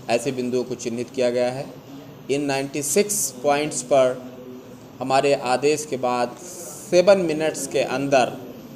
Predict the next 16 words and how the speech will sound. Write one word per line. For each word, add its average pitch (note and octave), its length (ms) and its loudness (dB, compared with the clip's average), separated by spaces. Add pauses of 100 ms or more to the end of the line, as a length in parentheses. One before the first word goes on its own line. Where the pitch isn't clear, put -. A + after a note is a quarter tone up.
(180)
पुलिस C#3 300 2
फोर्स - 680 0 (640)
बैरियर C#3 580 6 (100)
और B2 440 4 (760)
डिप्लॉयमेंट C#3 640 2
के C3+ 80 -4
साथ B2 260 2 (340)
खड़ी D3+ 180 6
हो E3 120 8
जाती D3 360 4
है, C#3 120 0
पूरी C3 320 -2
तरह B2 200 0
सुसज्जित C#3 560 -2
और B2 100 2
अलर्ट। D#3 480 0